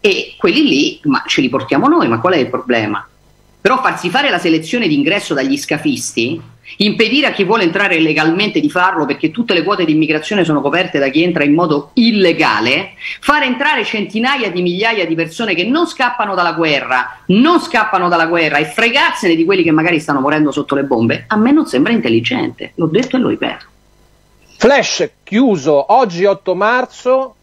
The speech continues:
Speaker 2: lei prima ha evocato gli insulti da cui è stata investita, insulti che sono stati giudicati bullismo, sessismo, una vicenda, quella, no, della rana dalla bocca larga, e qui mi fermo.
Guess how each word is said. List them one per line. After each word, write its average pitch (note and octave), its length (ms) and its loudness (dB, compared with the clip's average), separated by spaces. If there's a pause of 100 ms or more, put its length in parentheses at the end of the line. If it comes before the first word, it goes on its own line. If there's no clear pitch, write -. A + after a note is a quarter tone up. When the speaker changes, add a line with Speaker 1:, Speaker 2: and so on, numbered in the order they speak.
Speaker 2:
lei G3 340 2
prima G3+ 280 -2
ha - 20 2
evocato D#3+ 520 0
gli D3+ 100 0
insulti D3+ 1040 0
da B2 160 2
cui D3 180 4
è C#3 60 4
stata C#3 260 2
investita, C3+ 500 2
insulti C3+ 720 2
che A#2+ 120 -2
sono C3 200 0
stati C3 240 2
giudicati B2 560 2
bullismo, C#3 840 2
sessismo, C#3+ 920 2 (320)
una D3 220 4
vicenda, D#3 600 2
quella, C#3 600 4 (140)
no, D3 420 0 (340)
della C3+ 260 2
rana D3+ 300 2
dalla C#3 200 4
bocca C#3 320 0
larga, C#3+ 520 2
e B2+ 120 -10
qui - 120 -10
mi B2+ 140 -4
fermo. D3 680 2